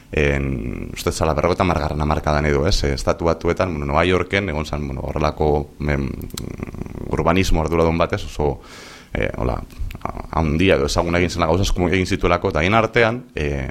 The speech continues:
montatu zuen irla batean, eh, autopista,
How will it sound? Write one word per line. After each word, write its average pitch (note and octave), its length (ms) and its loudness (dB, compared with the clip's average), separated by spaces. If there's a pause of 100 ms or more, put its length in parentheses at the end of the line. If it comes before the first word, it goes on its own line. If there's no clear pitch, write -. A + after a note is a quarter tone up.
(120)
montatu E2+ 360 -2
zuen G#2 300 2
irla F#2+ 280 2
batean, G2+ 460 0 (500)
eh, C#2 400 -2 (480)
autopista, F2+ 580 2